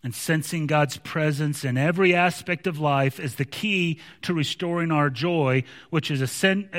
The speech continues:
which is essential if we're going to see people come to Christ. So it's sensing God's Spirit so that there is a joy there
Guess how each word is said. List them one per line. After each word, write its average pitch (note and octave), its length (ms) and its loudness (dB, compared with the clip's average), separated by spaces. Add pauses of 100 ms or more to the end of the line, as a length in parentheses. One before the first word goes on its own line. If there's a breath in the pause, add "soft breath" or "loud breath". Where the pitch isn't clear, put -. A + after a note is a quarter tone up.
(120)
which D#3+ 240 0
is C#3 120 0
essential C#3 720 0 (220 loud breath)
if D#3 160 0
we're D#3+ 60 -2
going E3 240 0
to D3+ 80 -2
see D#3+ 180 -2
people D#3 320 -4
come C#3+ 280 2
to C#3+ 80 -2
Christ. F3 600 -2 (220 loud breath)
So D#3 220 2
it's C3+ 120 -2
sensing A#3 540 4
God's E3 260 2
Spirit D3 520 2 (180 loud breath)
so - 160 0
that E3+ 160 2
there G3+ 160 6
is E3+ 140 4
a D#3+ 60 2
joy G3+ 440 2
there C#3+ 340 2